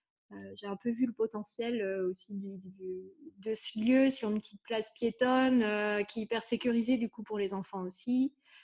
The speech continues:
heu, à côté de la gare, heu, au centre de Clisson. Donc, c'est assez sympa aussi. Du coup, j'ai, mmh, abandonné la garde d'enfants, mais du coup, c'est un soutien aux parents que j'ai voulu apporter.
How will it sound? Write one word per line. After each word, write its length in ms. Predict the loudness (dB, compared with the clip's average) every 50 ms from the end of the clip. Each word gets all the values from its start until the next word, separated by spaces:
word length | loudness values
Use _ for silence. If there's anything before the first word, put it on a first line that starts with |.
| -20 -20 _ _ _ -4
heu, 100 | -2 0
à 120 | 0 0 0
côté 240 | -2 -2 0 0 0
de 40 | 0
la 120 | 0 0
gare, 580 | 0 2 6 8 8 8 8 8 6 4 2 0
heu, 320 | -2 0 0 0 0 2 2
au 120 | 0 0
centre 260 | -2 -4 -4 -2 -2 -2
de 80 | -2
Clisson. 460 | -4 -6 -10 -12 -10 -4 0 2 2
Donc, 200 | 2 2 0 -2
c'est 240 | -6 -8 -6 -4 -4
assez 240 | -4 -4 -6 -8 -10
sympa 340 | -10 -10 -10 -4 -2 0 2
aussi. 300 | 0 0 -2 -6 -12 -14 _ _ -20
Du 60 | -20
coup, 500 | _ 0 2 6 8 10 10 10 10 8 6
j'ai, 560 | 6 4 2 4 4 6 6 6 6 6 6
mmh, 500 | 4 2 0 0 -2 -2 -4 -4 -4 -6 -8 -10 -12 -20 -20 -12 -4 0
abandonné 480 | 0 2 4 4 6 6 8 8 8
la 120 | 8 6 4
garde 280 | 4 4 4 4 4 4
d'enfants, 320 | 0 -2 -2 -2 -2 0 0
mais 220 | 2 2 2 0
du 140 | -2 -4 -8
coup, 120 | -10 -10 -10
c'est 160 | -4 -4 -4
un 100 | -4 -4
soutien 420 | -4 -2 -2 -2 0 0 0 0
aux 80 | 0 0
parents 300 | 0 0 0 0 0 0
que 60 | 0
j'ai 100 | 0 -2
voulu 220 | -4 -4 -4 -2 -2
apporter. 480 | -2 -2 -4 -6 -12 -10 -10 -10 -10